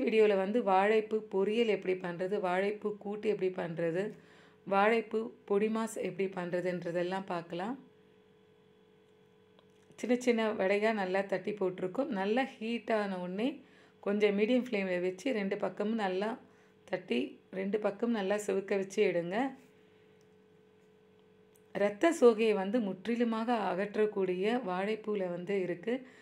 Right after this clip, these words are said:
இரத்த சோகை, அனிமிக் பேஷண்ட் இருக்கவங்கலாம் நீங்க வாழைப்பூ வந்து கூட்டு, பொரியல் இந்த மாதிரி மசால் வடை செஞ்சு இப்ப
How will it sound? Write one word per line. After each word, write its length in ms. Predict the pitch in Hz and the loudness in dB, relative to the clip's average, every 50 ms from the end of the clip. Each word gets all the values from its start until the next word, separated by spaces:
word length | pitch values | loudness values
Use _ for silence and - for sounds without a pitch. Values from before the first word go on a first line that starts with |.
| - - - - - - | -20 -20 -20 -20 -12 -2
இரத்த 300 | - 202 202 202 254 262 | 2 2 2 6 6 4
சோகை, 300 | 262 254 - 208 208 208 | 4 6 4 2 4 4
அனிமிக் 460 | 202 190 185 196 214 233 254 254 - - | 2 0 0 0 2 2 0 0 0 -2
பேஷண்ட் 420 | 202 202 196 196 226 220 214 220 | -2 -2 -2 -2 -4 -4 -2 0
இருக்கவங்கலாம் 720 | 202 185 180 175 - 214 208 190 185 180 185 202 247 233 | 0 -2 -2 -2 -4 -4 -2 -2 -4 -4 -4 -4 -4 -4
நீங்க 160 | 208 196 190 | -2 -4 -4
வாழைப்பூ 460 | 170 180 180 190 214 240 240 - 233 220 | -2 -2 -2 0 -2 -2 -4 -4 -4 -4
வந்து 300 | 208 190 185 185 196 208 214 208 - - - - - - - - | -4 -4 -6 -4 -4 -4 -4 -6 -8 -18 -20 -20 -20 -20 -20 -12
கூட்டு, 380 | - 220 220 220 214 214 208 208 208 208 | -4 0 0 0 0 2 4 4 4 4
பொரியல் 480 | 208 202 196 196 202 202 202 202 202 214 240 | 4 2 2 2 4 4 4 4 2 2 -2
இந்த 180 | 196 190 185 180 | -4 -4 -4 -2
மாதிரி 260 | 180 185 190 208 208 | -2 0 0 0 0
மசால் 400 | 190 175 170 175 - 208 208 208 | -2 -4 -6 -4 -2 -2 0 0
வடை 140 | 202 196 190 | 0 -2 -2
செஞ்சு 260 | 190 196 185 175 180 | -4 -4 -6 -4 -4
இப்ப 240 | 202 208 - - - | -6 -6 -6 -8 -10